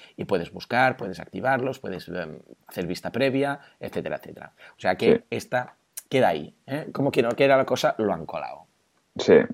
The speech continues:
Speaker 2: y yo creo que lo que van a hacer a un futuro, el panel de WordPress va a pasar a ser entero en JavaScript,
Speaker 1: Sí.
Speaker 2: como ahora lo es Calypso,
Speaker 1: Sí, sí, sí, sí.
Speaker 2: y va a ir por ahí. Y espero que no cuelen el tema de la, la venta de temas, porque yo creo que wordpress punto org,
Speaker 1: Mm.
Speaker 2: el proyecto en sí, es open source,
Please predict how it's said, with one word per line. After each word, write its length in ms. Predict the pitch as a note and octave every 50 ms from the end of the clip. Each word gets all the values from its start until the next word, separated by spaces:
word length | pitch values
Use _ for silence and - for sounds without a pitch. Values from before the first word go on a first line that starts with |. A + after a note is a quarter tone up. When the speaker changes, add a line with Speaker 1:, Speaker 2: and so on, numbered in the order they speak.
| -
Speaker 2:
y 160 | F#2+ F#2+ F#2 G2+
yo 100 | G#2+ G2+
creo 240 | A#2+ A2+ A2+ A2+
que 280 | A#2 A2+ G#2 G2 F#2 E2+
lo 120 | F#2 F#2+ -
que 120 | - F#2+
van 160 | F2+ F#2+ F#2+
a 60 | F#2+ F#2+
hacer 140 | F#2+ -
a 40 | F2+
un 100 | F#2+ G#2
futuro, 540 | - B2 A2+ G#2 G#2 G#2 G#2+ B2 B2+ A2+ F#2+
el 180 | F2+ F2+ F2+ -
panel 300 | - F#2+ F2+ F2+ F#2 G2
de 80 | G#2+
WordPress 460 | F2+ F#2+ F#2 F2+ E2+ G#2+ A2+ G#2+ -
va 180 | G2+ E2+ E2+ E2+
a 60 | E2+
pasar 340 | F#2 F2 - - F#2 F#2 G2+
a 80 | F#2 F#2
ser 180 | - G2+ F#2 F#2 - -
entero 560 | G2 G2+ F#2+ F#2+ - A2 G2 G#2 A#2+ D3+ - -
en 180 | - G#2 G2+
JavaScript, 680 | F#2 G2 F2+ F2 E2+ - - - F#2 G2+ C3 - - - _ _ _ _ _
Speaker 1:
Sí. 160 | - A2 G2
Speaker 2:
como 360 | G2 F#2+ F2+ F#2+ G2 G#2 G#2 G#2
ahora 180 | - G2 G2+
lo 140 | G2+ G2 G2
es 100 | G2 G2
Calypso, 680 | - - G2 F#2 F2+ F2+ F2+ - - - C#3+ A3+ B3 - _ _ _ _
Speaker 1:
Sí, 140 | - F2 D#2+
sí, 220 | - - E2 E2
sí, 120 | - - E2+ E2
sí. 140 | - - D#2+ D#2
Speaker 2:
y 80 | A#2 A#2
va 80 | G#2+ G2+
a 20 |
ir 100 | G#2 -
por 140 | - C3 A#2
ahí. 280 | F#2+ F2+ F#2+ F#2+ E2+ - - - - - _ _
Y 160 | - G#2+ A2+
espero 420 | A2+ G#2 - - - A#2 C3 D3+ D3+
que 80 | - C3
no 300 | A#2+ A#2+ A#2+ B2+ B2+ B2+
cuelen 540 | - A#2+ A2+ A2+ A2+ B2 C3 C3 B2 A2+ G#2+
el 220 | G2+ G2 G2 F2+
tema 280 | E2+ G#2 G2+ A2 A2 G#2+
de 340 | G2+ G#2 G#2 A2 G#2+ G#2 F#2+
la, 340 | F#2 F2+ F2 F2+ F2+ F2 C#2+
la 200 | - G2+ G2 F#2+
venta 340 | F#2 F#2+ F#2+ G2 F#2+ A2+ A2
de 140 | A2 G#2 F#2+
temas, 320 | - G2 G2 G2+ G#2 A#2+ -
porque 220 | - - - F#2+ F#2+
yo 100 | G2+ G2+
creo 200 | G2+ G2+ G#2 G#2
que 160 | - G2 F#2
wordpress 400 | F2 F#2+ F#2+ F#2 - - A2+ -
punto 320 | - - G#2 G#2+ B2+ C3+ F#2+
org, 220 | F#2 F2 F2+ - -
Speaker 1:
Mm. 60 | G2+
Speaker 2:
el 60 | G2
proyecto 460 | - - F#2+ F#2 F#2 F#2 - - G2+
en 100 | F#2+ F#2
sí, 180 | - - G2+ G#2
es 100 | A2 -
open 260 | A2+ F#2 G2 F#2 F2 -
source, 340 | - G#2+ C3+ C3+ - -